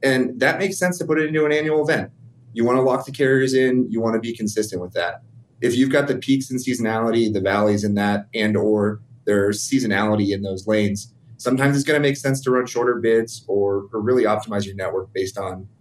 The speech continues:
those lane trends, your volatility in your network, and ultimately what you forecast in terms of your supply. And so really, I think they're here to supplement those annual bids in a way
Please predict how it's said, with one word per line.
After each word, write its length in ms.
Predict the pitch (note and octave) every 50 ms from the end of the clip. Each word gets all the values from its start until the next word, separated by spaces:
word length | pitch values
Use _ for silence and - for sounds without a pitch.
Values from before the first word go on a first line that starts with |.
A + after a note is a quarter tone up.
| _ - -
those 260 | - A2 G#2+ G#2+ G#2
lane 260 | G2+ G#2 G#2 G#2 G#2
trends, 440 | G2+ - A2 G#2 G2+ G2 G2+ G2 G2 F#2 - -
your 280 | - G#2 G2+ G2+ G#2 G2+
volatility 680 | G2+ F#2+ G2 F#2+ F#2 - - F#2+ G2 F#2+ F#2+ F#2+ F#2 F#2+
in 100 | F#2 F#2+
your 140 | F#2+ F#2
network, 480 | F2+ F#2 F#2 F#2 - F#2 F#2 F2+ F2+ - - - - - - - - -
and 340 | G2+ G2+ F#2+ F#2+ F#2+ F#2 - - _ _
ultimately 440 | - A#2 B2+ B2 B2 A2+ A2 G#2 G#2
what 200 | F#2+ G2 G2+ -
you 100 | G#2+ G2+
forecast 580 | G2+ - G2+ G2 F#2+ F#2+ G2 F#2 F#2 F2+ - -
in 60 | F2+
terms 240 | - F#2 F#2 F2+ E2+
of 40 | E2
your 120 | E2+ -
supply. 400 | - - - - F#2 F2 F2+ F2+
And 180 | F2 E2 - - - _ _ _ _ _ _ -
so 400 | - - G2+ F#2+ F2 - - -
really, 400 | - B2+ A#2+ C#3 D#3 D#3+ E3 D3
I 40 | C3+
think 320 | C3 C3+ C#3+ C3 C3 C3 - - _ _ -
they're 180 | A#2 A2 G#2+
here 240 | G#2 G#2+ A2+ B2+ A#2+
to 100 | A#2 G#2+
supplement 600 | G#2+ - - A2+ G#2 G2+ G#2+ G2+ G2+ G2 F#2+ F#2
those 180 | G2 G2+ F#2+ G2
annual 360 | F#2+ G2 G2 F#2+ F#2 F#2 F#2
bids 380 | F#2 F#2+ F#2 F#2 F#2 F#2 -
in 80 | F#2+ F#2+
a 80 | F#2+ F#2
way 440 | F#2+ F#2+ F#2 F#2+ F#2+ F#2 F#2 F#2